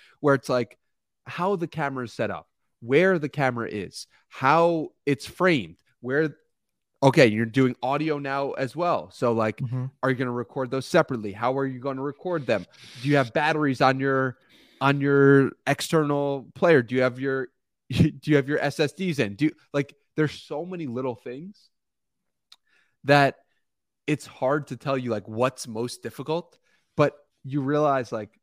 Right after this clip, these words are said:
Speaker 1: "Oh, I'm starting at zero now." Like, this is basically episode one
Speaker 2: <laughs>
Speaker 1: when I'm
Speaker 2: Yeah.
Speaker 1: doing this in person, which is, like, great, 'cause now I've done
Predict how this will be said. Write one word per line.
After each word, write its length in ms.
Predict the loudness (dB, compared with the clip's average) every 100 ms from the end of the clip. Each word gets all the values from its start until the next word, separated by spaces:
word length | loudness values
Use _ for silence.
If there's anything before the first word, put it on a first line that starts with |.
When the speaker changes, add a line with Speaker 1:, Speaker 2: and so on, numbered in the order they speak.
| _
Speaker 1:
"Oh, 380 | -6 -4 -4 -8 _ _ _ _
I'm 160 | -6 -6
starting 400 | -2 0 0 -2
at 140 | -6 -10
zero 420 | -10 -4 -2 -2 -6
now." 320 | -10 -12 -16 _ _ -4
Like, 240 | -4 -6 -8
this 260 | 0 0
is 80 | 0
basically 480 | 2 2 2 -2 -2
episode 400 | -2 -8 -6 -6
one 360 | -6 -6 -6 -10 _ _
Speaker 2:
<laughs> 320 | -8 -8 -8
Speaker 1:
when 180 | -2 2
I'm 80 | 4
Speaker 2:
Yeah. 60 | 4
Speaker 1:
doing 200 | 2 2
this 160 | 0
in 100 | -2
person, 360 | 0 -2 -4 -18 _ _ -4
which 180 | -2 0
is, 120 | 2
like, 180 | 2 4
great, 260 | 2 2
'cause 160 | -2 0
now 220 | 2 2
I've 200 | 0 -2
done 400 | -2 -4 -4 -10